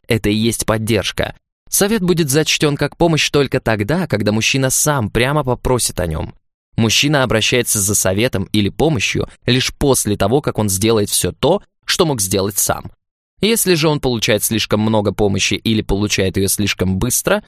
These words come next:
у него исчезает ощущение собственной силы и состоятельности. Он делается либо ленив,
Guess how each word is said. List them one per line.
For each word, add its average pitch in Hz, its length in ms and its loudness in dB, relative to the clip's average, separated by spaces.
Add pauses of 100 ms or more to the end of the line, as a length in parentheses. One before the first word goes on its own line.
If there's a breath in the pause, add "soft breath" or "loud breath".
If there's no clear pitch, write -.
(320)
у 180 80 2
него 214 220 2
исчезает 196 440 2
ощущение 104 520 0
собственной 98 480 -2
силы 139 440 0 (320)
и 208 80 -2
состоятельности. - 1080 -2 (520)
Он 226 160 4
делается 113 460 2
либо 101 240 0
ленив, 107 460 0